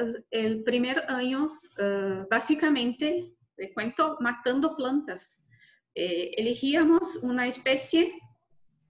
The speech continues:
implementábamos la, eh, la cobertura verde en principio y cuando cambiaba la estación, la, esa cobertura se moría. Elegíamos una segunda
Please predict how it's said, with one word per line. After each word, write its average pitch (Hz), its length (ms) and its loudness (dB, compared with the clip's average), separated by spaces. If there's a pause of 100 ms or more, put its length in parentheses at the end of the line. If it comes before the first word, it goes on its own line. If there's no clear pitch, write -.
implementábamos 269 1160 4
la, 269 460 -2
eh, 220 420 -4
la 233 160 -2
cobertura 269 480 0
verde 285 380 -2
en 277 120 2
principio 320 760 -2 (500)
y 262 680 -2 (460)
cuando 269 420 0 (180)
cambiaba 294 540 4
la 302 100 4
estación, 311 800 0 (380)
la, 240 120 2
esa 262 320 0
cobertura 262 560 0
se 240 180 -2
moría. 214 520 -2 (800)
Elegíamos 320 600 6
una 311 360 8
segunda 311 720 4